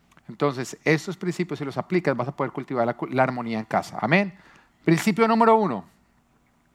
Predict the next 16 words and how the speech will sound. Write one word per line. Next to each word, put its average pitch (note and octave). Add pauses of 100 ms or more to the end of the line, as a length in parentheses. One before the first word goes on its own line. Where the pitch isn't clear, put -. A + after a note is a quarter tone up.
(220)
Acá A#2+
va. G2 (960)
Esfuérzate F#3
más C#3 (240)
en A#2+
amar B2 (500)
y A#2
menos A2+ (540)
en B2
cambiar A2 (100)
las G#2
personas. F2 (1200)
Esfuérzate A2+
más A2 (840)
en A#2
amar C3